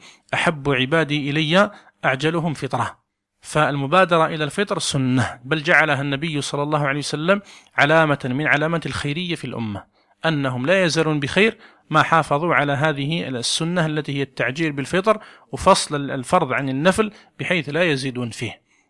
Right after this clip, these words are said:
وقد أكرم الله عز وجل أهل السنة بالحفاظ على هذه،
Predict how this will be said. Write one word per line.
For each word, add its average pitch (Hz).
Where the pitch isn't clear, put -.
وقد 180
أكرم 170
الله 151
عز 139
وجل 139
أهل 156
السنة 139
بالحفاظ 143
على 143
هذه، 131